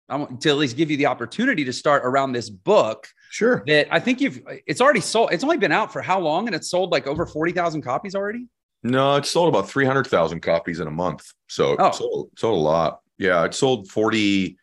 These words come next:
Speaker 2: I don't know, say
Speaker 1: That was, like,
Speaker 2: forty thousand.
Speaker 1: first, that was, like, the launch or something. I heard that
Speaker 2: Yeah,
Speaker 1: number.
Speaker 2: no, that, I think we did a launch event, and that day they sold, like, forty thousand that day. But yeah, it
Speaker 1: He's
Speaker 2: sold
Speaker 1: like,
Speaker 2: a
Speaker 1: he's
Speaker 2: lot,
Speaker 1: like,
Speaker 2: though.
Speaker 1: "Oh, that day we sold forty thousand."
Speaker 2: Well, I did a big, th-, I mean, I'll be honest with you, like, I did a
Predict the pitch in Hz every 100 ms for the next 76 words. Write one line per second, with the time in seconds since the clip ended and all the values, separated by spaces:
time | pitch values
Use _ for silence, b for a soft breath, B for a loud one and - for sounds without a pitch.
0 | _ _ _ _ _ - 98 80 71 76
1 | 113 104 170 220 190 139 196 208 185 -
2 | 120 165 185 175 135 117 139 117 92 104
3 | - 95 107 110 113 190 185 180 180 202
4 | 190 175 170 - 131 135 175 175 151 120
5 | 113 120 113 101 82 104 104 90 92 85
6 | 78 90 90 82 80 87 80 73 71 -
7 | 101 85 80 82 76 67 71 62 73 76
8 | 76 120 139 160 135 135 - 139 143 143
9 | - 185 160 151 160 185 107 127 135 104
10 | 104 101 101 87 113 101 101 98 101 156
11 | 156 165 143 117 127 95 - 113 117 110
12 | 113 104 87 76 78 76 76 - _ _
13 | - 98 80